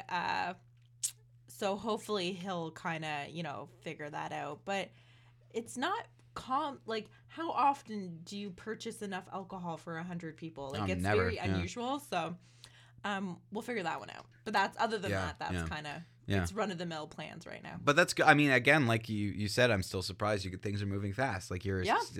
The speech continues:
Speaker 2: things are picking up and happening a lot faster than I thought, so this is
Speaker 1: Yeah.
Speaker 2: good. Yeah. There you go. So that's been, that's been a wedding update from
Speaker 1: <laughs> That
Speaker 2: Taylor.
Speaker 1: has been a wedding
Speaker 2: Um,
Speaker 1: update.
Speaker 2: so we're gonna be talking about, uh, Knives Out this week. That's what Taylor, uh, saw. We're gonna have her review in a,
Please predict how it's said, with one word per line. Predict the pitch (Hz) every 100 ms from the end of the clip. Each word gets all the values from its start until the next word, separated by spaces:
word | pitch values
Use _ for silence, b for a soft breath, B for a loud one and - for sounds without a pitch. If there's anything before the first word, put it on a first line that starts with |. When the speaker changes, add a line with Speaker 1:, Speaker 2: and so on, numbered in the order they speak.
| 87
Speaker 2:
things | 101 110
are | 107
picking | 117 113 107
up | 107 151
and | 95 95 90 b b
happening | 95 98 - 127 139
a | 95
lot | 101 104
faster | 104 104 -
than | 101
I | 95 90
thought, | 104 117 92 -
so | 87 82
this | 98 98
is |
Speaker 1:
Yeah. | 220 254
Speaker 2:
good. | 90 -
Yeah. | 113 117 b b
There | 120
you | 147
go. | 165
So | 101 113
that's | 120 -
been, | 123 120 117 B
that's | B 110
been | - 123
a |
wedding | 117 117 117
update | 120 - 87 82 - - - B
from | 90
Speaker 1:
<laughs> |
That | 87 -
Speaker 2:
Taylor. | 78
Speaker 1:
has | 233 285
been | 208
a | 175
wedding | 170 185 196 196
Speaker 2:
Um, |
Speaker 1:
update. | 113 113 110 110 113 - -
Speaker 2:
so | - 185 170
we're | 165
gonna | 180 208
be | 175 160 143
talking | - 135 139 131
about, | 117 104 107 107 107
uh, | 104
Knives | 95 101 117 127 110 - -
Out | 113 135 - -
this | 117 139 -
week. | 135 - -
That's | 101 -
what | 104 -
Taylor, | 104 95 98 95 92
uh, | 90 87 87
saw. | - - 90 98 120
We're | 117 95
gonna | 87
have | 87 80
her | 92 92
review | 85 82 87
in |
a, | 82